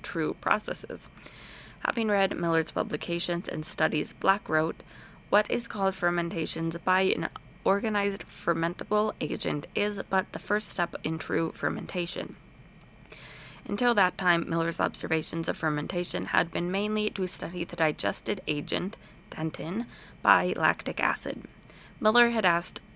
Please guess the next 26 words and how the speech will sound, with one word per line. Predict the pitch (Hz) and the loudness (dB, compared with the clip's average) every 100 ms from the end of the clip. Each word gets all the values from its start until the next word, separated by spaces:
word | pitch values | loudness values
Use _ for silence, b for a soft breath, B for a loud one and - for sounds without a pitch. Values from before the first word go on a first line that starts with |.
| - | 2
of | 170 156 - | 4 4 0
the | - 160 | -4 -2
microorganisms | 156 156 165 156 - 165 170 151 151 - | 0 0 2 2 2 -4 -2 0 0 -2
of | - | -4
decay, | - - 214 208 208 B B B B - | -8 -2 0 2 0 B B B B -2
"What | 226 | 2
is | 220 | 4
its | 220 - | 2 0
food, | - 247 202 - - | 0 0 0 -4 -6
and | 190 185 | -2 0
in | 185 | 0
what | - | -2
chemical | - 180 175 175 | -2 -2 0 -2
form | - 208 208 | 0 0 2
is | 208 202 | 0 -2
it | 185 | 0
delivered | 180 185 180 180 | 0 0 -2 2
back | - 220 - | 4 4 4
after | - - - 170 165 - - | 0 2 2 4 4 0 -10
having | - 185 185 190 | -4 -2 -2 -2
served | - 208 208 | 2 2 2
the | 190 | -2
purpose | 196 156 165 156 | 0 -2 0 -2
of | - 170 | -2 -2
an | 180 | -2
organism?" | 196 - 160 - - | -4 -4 -4 -4 -6